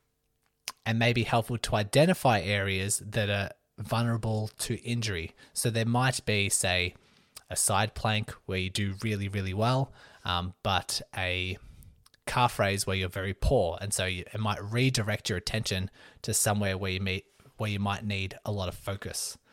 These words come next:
Um, so that's the chapter, and I think it's really important to know. I find the, the tables that have examples of all these assessments really helpful,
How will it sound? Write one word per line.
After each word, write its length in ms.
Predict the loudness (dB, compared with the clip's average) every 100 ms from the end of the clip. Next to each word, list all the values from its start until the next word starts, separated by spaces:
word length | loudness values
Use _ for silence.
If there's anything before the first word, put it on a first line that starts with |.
| -20 -20 -20 -8
Um, 240 | -4 0
so 160 | 2 6
that's 200 | 6 6
the 80 | 2
chapter, 540 | 2 4 2 2 0 -10 -6
and 440 | -2 0 -2 -4 -8
I 100 | -2
think 200 | 0 4
it's 160 | 2 2
really 400 | 2 4 4 4
important 480 | 4 2 2 0 -4
to 100 | -2
know. 240 | 0 0 -2 -2
I 120 | -2
find 420 | 0 0 2 0 -2
the, 300 | 0 0 -2 -8 _ -20 -20 -6
the 80 |
tables 680 | -4 2 4 4 2 0 -2
that 140 | -2 -2
have 200 | 0 -2
examples 580 | -2 -2 -2 -2 -2
of 100 | -2
all 140 | 0 0
these 220 | 0 0
assessments 560 | -2 -2 -2 -4 -6 -4
really 220 | -4 -2
helpful, 500 | -4 -4 0 0